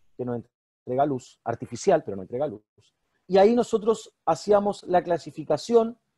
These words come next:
de los objetos que emitían luz, a los cuales se le va a denominar fuente luminosa, y objetos que iban a reflejar, que no tenían esa capacidad de poder emitir luz,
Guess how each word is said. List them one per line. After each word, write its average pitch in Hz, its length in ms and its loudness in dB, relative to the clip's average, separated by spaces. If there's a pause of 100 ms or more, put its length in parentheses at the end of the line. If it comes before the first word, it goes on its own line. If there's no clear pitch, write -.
(140)
de 147 120 0
los 151 200 0
objetos 160 480 -4
que 135 360 -4
emitían 233 720 2
luz, 285 420 0 (920)
a 151 100 4
los 151 160 -2
cuales 175 360 2
se 156 120 -2
le 147 120 2
va 147 120 6
a - 20 6
denominar 143 580 -2 (160)
fuente 214 440 0
luminosa, 240 680 -2 (680)
y 156 180 -2
objetos 190 560 0
que 180 140 0
iban 180 340 2
a 170 80 4
reflejar, 160 840 0 (280)
que 139 120 -4
no 190 240 0
tenían 262 380 -2
esa 240 220 -4
capacidad 226 520 -2
de 226 80 2
poder 214 300 0
emitir 202 360 -8
luz, 156 420 -10